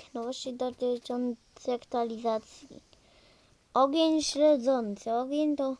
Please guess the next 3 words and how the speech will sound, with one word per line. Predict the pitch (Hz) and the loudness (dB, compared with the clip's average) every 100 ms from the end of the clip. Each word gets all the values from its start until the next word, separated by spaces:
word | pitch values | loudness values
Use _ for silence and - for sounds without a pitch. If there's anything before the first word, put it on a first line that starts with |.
| _ _ _ - | _ _ _ -6
szybki | - 277 - 285 254 | -2 -2 -2 -4 -2
pojazd | 254 269 277 - | 0 0 0 -8
policyjny | - 233 240 240 262 269 269 269 | -10 -4 -4 -2 0 2 4 2